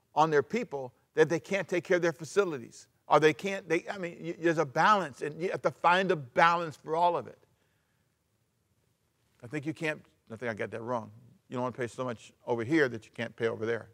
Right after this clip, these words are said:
I think you got the bottom line, though. There's something about balance.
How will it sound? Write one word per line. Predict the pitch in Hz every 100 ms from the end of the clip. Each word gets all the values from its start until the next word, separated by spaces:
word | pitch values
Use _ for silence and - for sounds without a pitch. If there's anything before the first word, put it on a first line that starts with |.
| _
I |
think | 104 113
you | 107
got | 107
the | 101
bottom | 110 104
line, | 104 104
though. | 98 - _ _ _ _ _ -
There's | 135
something | 202 208
about | 202 170 143
balance. | 147 131 120 120 -